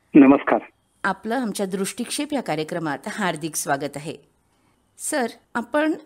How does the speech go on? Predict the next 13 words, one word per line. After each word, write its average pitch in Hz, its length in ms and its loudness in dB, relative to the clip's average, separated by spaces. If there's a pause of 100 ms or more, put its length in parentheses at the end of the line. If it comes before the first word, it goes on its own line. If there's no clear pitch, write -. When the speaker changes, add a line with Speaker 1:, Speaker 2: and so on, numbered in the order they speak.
(140)
Speaker 2:
वेगवेगळे 226 560 0
सण 233 400 -2
साजरे 196 420 -2
करतो 185 580 -6
त्यावेळेला 196 580 -2
निसर्गाप्रती 240 960 -2
आपली 226 240 -6
ती 262 160 -8
कृतज्ञता 226 800 -4
आपण 240 260 -4
व्यक्त 180 380 -6
करत 156 260 -6
असतो. - 280 -12